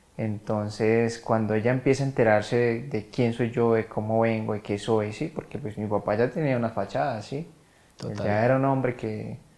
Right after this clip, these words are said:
Speaker 1: se hizo, que ya, eh, se acoplaba y era aceptado en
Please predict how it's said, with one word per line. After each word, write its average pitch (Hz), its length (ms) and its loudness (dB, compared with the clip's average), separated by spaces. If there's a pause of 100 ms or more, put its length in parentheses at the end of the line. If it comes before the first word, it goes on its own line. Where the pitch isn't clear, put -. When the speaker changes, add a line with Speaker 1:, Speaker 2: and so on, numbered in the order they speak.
(300)
Speaker 1:
se 104 120 -6
hizo, 127 520 0
que 107 140 -8
ya, 107 560 0 (400)
eh, 107 420 -4
se - 120 -8
acoplaba 110 840 4
y 107 100 -2
era 107 120 -2
aceptado 113 720 4
en 107 380 -6